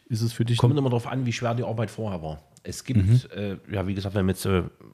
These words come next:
Speaker 2: eine One-Step-Geschichte hätten, wo, wo der Kunde sagt, „Mach mal bloß mal wieder ein bisschen schön.“
Speaker 1: Mhm.
Speaker 2: Und der sagt dann, „Ja, sieht gut aus,
Speaker 1: Mhm.
Speaker 2: alles klar.“
Speaker 1: Mhm.
Speaker 2: Dann ist es für mich okay.
Speaker 1: Mhm.
Speaker 2: Wenn das aber jetzt so ein, so ein, so ein krasser Auftrag ist, wo wirklich viel Arbeitszeit drauf geht, wo ich eine Woche dran bin an
Speaker 1: Mhm.
Speaker 2: dem Fahrzeug und er kommt dann da und sagt,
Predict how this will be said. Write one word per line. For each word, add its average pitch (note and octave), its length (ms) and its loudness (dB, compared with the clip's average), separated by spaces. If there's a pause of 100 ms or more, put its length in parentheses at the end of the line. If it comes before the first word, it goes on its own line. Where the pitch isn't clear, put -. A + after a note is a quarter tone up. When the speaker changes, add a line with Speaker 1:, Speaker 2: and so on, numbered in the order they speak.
(240)
Speaker 2:
eine F2+ 140 0
One-Step-Geschichte A2 720 2
hätten, F#2 380 -6
wo, F2+ 320 -6
wo F#2+ 60 0
der F#2 100 2
Kunde G#2 160 2
sagt, F#2+ 200 2
„Mach A2+ 160 0
mal F#2+ 80 2
bloß G2+ 200 0
mal F#2 140 -2
wieder F#2+ 140 -2
ein - 20 -4
bisschen G2 240 -6
schön.“ G2+ 260 0
Speaker 1:
Mhm. A#2+ 220 6 (460)
Speaker 2:
Und F#2+ 140 -6
der E2+ 60 -4
sagt F2+ 200 -2
dann, F2 200 -4
„Ja, G#2 300 6
sieht - 260 -6
gut F2+ 160 -6
aus, G2 240 6
Speaker 1:
Mhm. D3 120 6
Speaker 2:
alles E2+ 220 -6
klar.“ D#2 300 -6 (160)
Speaker 1:
Mhm. G#2 180 2
Speaker 2:
Dann F2+ 120 -4
ist F2+ 140 -8
es - 60 -12
für F#2 120 -6
mich F2+ 180 -2
okay. C3+ 400 -2
Speaker 1:
Mhm. G#2+ 200 2 (220)
Speaker 2:
Wenn F2+ 120 -4
das F2 120 -6
aber F2+ 160 -2
jetzt F#2 120 -2
so F#2 100 -2
ein, F2+ 140 2
so F2 140 -2
ein, F2+ 140 0
so F2 120 -4
ein F2 60 -2
krasser - 280 0
Auftrag F#2+ 280 -2
ist, F2+ 100 -6
wo F2+ 120 0
wirklich F#2+ 280 -4
viel A#2 380 0 (340)
Arbeitszeit G2+ 480 -2
drauf E2+ 160 -4
geht, E2+ 160 -6
wo F2+ 80 -2
ich F2+ 80 -2
eine F#2 140 -4
Woche G2+ 200 0
dran F#2+ 260 -6
bin F#2 160 -4
an G2+ 100 4
Speaker 1:
Mhm. G#2+ 40 2
Speaker 2:
dem A2+ 80 -2
Fahrzeug F2 360 -8
und E2 100 -8
er E2+ 100 -6
kommt F#2 200 -8
dann E2+ 140 -2
da F2+ 120 2
und F#2+ 80 0
sagt, F2 180 -4